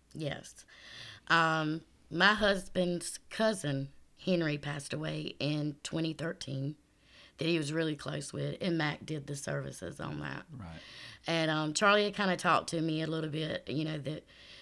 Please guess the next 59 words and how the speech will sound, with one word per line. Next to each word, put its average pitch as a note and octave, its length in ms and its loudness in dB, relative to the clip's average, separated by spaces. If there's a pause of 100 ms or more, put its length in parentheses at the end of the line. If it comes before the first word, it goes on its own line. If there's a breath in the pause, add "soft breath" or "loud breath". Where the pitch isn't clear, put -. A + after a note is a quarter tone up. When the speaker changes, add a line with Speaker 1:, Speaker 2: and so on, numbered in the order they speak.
(100)
Speaker 1:
you D#3 140 0
know, D3+ 120 0
the D#3 60 0
Lord's E3 240 2
trying E3 200 0
to D3+ 60 -2
get D3 160 -2
his D3 160 -4
attention, C#3+ 520 -4
and C#3 140 -2
maybe D3 200 0
we C#3+ 100 -2
need C#3 160 -2
to - 60 -14
start - 260 -4
going C#3+ 180 -2
to C#3+ 60 -4
church C#3+ 360 -6
and D3 100 -2
get D3+ 120 -6
the C#3+ 60 -10
kids D3 380 -6
in C#3 140 -4
church - 420 -8
and D3+ 120 -6
stuff. - 340 -8 (640 loud breath)
Um, F#3+ 220 6
we C#4 140 6
visited F#3 500 4
a F3 60 2
few F3 240 2
times E3+ 440 0
then, E3 560 0 (520 loud breath)
um, D3+ 300 2
but E3+ 200 -2
then E3+ 240 6
we D#3 160 2
went D3 260 0
back C#3 340 -2
to D#3 120 -4
doing D3+ 300 0
what D3 180 -4
we D3 140 0
wanted C#3+ 320 -4
to - 80 -10
do C#3+ 440 -4
at C3 120 -6
that - 200 -4
time. B2 360 -8 (120)
Speaker 2:
Good G#2 140 -6
intentions, F#2+ 560 -6
right? F2+ 180 -8
Speaker 1:
Yes. - 600 -4
Speaker 2:
Yeah. D#3+ 180 -2
Speaker 1:
And E3+ 200 2
then E3+ 320 4
seven A#3+ 420 4
months F3+ 280 4
later, D#3+ 640 0